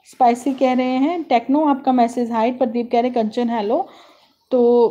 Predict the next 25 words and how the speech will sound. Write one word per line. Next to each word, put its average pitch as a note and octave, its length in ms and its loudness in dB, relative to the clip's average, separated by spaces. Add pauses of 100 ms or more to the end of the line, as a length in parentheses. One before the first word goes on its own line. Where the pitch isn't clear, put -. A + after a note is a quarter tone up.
(720)
अ, A3+ 720 4
सो, B3+ 300 -2
अ, G#3+ 180 2
कंचन C4+ 400 2
किचन E4+ 360 -2
देखना D4+ 300 0
प्रदीप D4+ 520 -2
कुमार B3+ 320 2
भट्टाचार्य A#3+ 560 0
ने A#3+ 100 0
आपको A3+ 240 -2
फ्रेंड A3+ 220 -2
बना A3 240 -2
लिया। A3 180 -4
पागी B3+ 380 0
आपका C#4+ 320 0
मैसेज A#3 340 0
डिली-, A3 280 -6
अ, G#3+ 140 0
बार A3 220 0
बार B3+ 180 2
हाइड G#3 260 0
हो A#3+ 140 4
रहा G3+ 120 -2
है, C4+ 140 -2